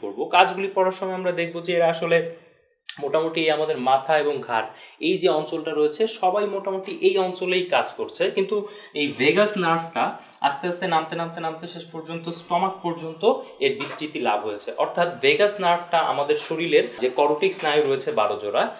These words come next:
এই বারো জোড়ার মধ্যে ভেগাস নার্ভটা সবচেয়ে বিস্তৃত থাকে। মেডুলাতে উৎপত্তি লাভ করে সে আস্তে আস্তে নামতে নামতে সে স্টমাক পর্যন্ত চলে গিয়েছে,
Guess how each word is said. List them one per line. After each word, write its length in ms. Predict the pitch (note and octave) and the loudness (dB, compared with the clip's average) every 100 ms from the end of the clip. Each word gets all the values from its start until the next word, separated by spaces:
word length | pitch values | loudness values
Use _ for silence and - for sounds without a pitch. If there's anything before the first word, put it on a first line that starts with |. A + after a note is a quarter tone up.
| - B2+ | -8 -2
এই 140 | B2 | 4
বারো 280 | A#2+ C#3 D3 | 6 6 6
জোড়ার 220 | D3+ D#3 | 2 0
মধ্যে 280 | D#3 D3+ D#3 | 0 0 0
ভেগাস 400 | A#2 C3 D3+ D#3 | 2 2 2 0
নার্ভটা 460 | D3 D3+ F#3 A3+ - - - | -6 -2 -2 -2 -4 -6 -4
সবচেয়ে 440 | G3 - - F#3+ | -4 -4 -2 -2
বিস্তৃত 600 | - F3 F#3 - F#3+ E3+ | -4 -8 -8 -6 -6 -4
থাকে। 420 | B2+ G#2+ G#2 F2+ - - _ _ - - | -6 -6 -6 -6 -10 -20 _ _ -20 -6
মেডুলাতে 460 | C3 D3 E3+ E3+ E3+ | 0 4 6 4 2
উৎপত্তি 400 | D#3+ - E3 E3+ | -2 -4 -8 -2
লাভ 160 | D3 D#3 D#3+ | 0 0 -2
করে 180 | F3+ | -4
সে 160 | - D3+ | 0 0
আস্তে 240 | D3 - | 0 -2
আস্তে 180 | D3+ E3 | -6 -4
নামতে 260 | D3+ D3 D3+ | -4 -4 -6
নামতে 300 | D3+ - G3 | -6 -6 -6
সে 200 | F3 A#3 - - | -4 -6 -8 -16
স্টমাক 400 | - - E3 E3+ E3 | -6 0 2 0 -2
পর্যন্ত 360 | D3 D3 C#3+ | -4 -4 -4
চলে 260 | C#3+ B2+ A2 | -4 -2 -2
গিয়েছে, 420 | G#2 G2 - | -4 -6 -2